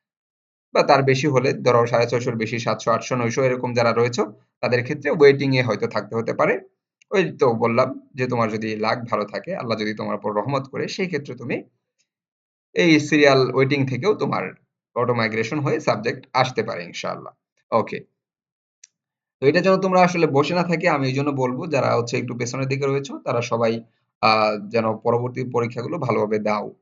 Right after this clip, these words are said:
হ্যাঁ, আসলে এই বিষয়গুলো নিয়ে অ্যানালাইসিস মূলক কথাবার্তা এই জন্যই বলা, যে তোমরা যেন একটা ধারণা রেখ-, করে বা একটা, আহ, মোটামুটি, আহ,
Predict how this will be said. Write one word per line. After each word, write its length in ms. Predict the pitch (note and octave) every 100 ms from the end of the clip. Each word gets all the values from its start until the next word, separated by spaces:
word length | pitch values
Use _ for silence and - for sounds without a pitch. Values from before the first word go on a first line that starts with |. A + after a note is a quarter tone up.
| _
হ্যাঁ, 180 | D3 - - _ _ -
আসলে 320 | A#2 D#3 E3
এই 100 | D#3+
বিষয়গুলো 420 | D#3 D#3 E3 E3
নিয়ে 180 | E3+ E3
অ্যানালাইসিস 480 | D3 B2+ C3+ D3 D3
মূলক 220 | D#3 D3+
কথাবার্তা 420 | C#3 B2+ C#3+ -
এই 100 | C#3
জন্যই 260 | B2 D3 D3
বলা, 360 | A2 G#2+ G2+ -
যে 120 | - A2
তোমরা 220 | A2+ B2
যেন 140 | C3+
একটা 220 | D3 C#3 C#3
ধারণা 340 | A#2 A#2 C#3
রেখ-, 300 | C#3 C3 - _ _ _ -
করে 240 | D3+ D#3+
বা 120 | A#2
একটা, 380 | A2+ A2+ B2 A#2+ - _ _ -
আহ, 200 | A2 A2
মোটামুটি, 840 | A#2+ B2 B2+ B2+ C3 B2+ B2+ F2 B1
আহ, 240 | C2+ -